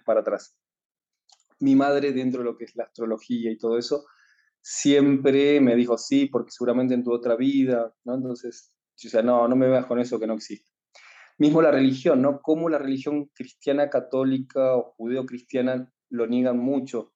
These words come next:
a todo esto de la reencarnación, aunque digo dos cositas muy rápidas para no entrar mucho en, en tema que daría para muchos podcasts, pero en general, eh, bueno,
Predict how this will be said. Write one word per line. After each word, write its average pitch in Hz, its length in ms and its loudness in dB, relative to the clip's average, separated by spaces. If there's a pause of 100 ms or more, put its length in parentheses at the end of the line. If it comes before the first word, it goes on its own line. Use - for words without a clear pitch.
a 113 160 -8
todo 117 180 -2
esto 113 220 -6
de 113 60 -2
la 110 120 -2
reencarnación, 110 680 -8 (580)
aunque 135 920 -4 (680)
digo 135 420 -4
dos 135 160 -4
cositas 127 420 -10
muy 127 260 -2
rápidas 120 460 -2
para 107 160 -6
no 113 60 -8
entrar 110 240 -8
mucho 113 260 -10
en, 110 180 -12 (140)
en 110 160 -10
tema 117 260 -2
que 110 300 -10
daría 120 300 0
para 113 160 0
muchos 120 320 -6
podcasts, 131 520 -6 (500)
pero 131 180 -4
en 127 100 -4
general, 151 640 0
eh, 127 480 -4
bueno, 123 340 -4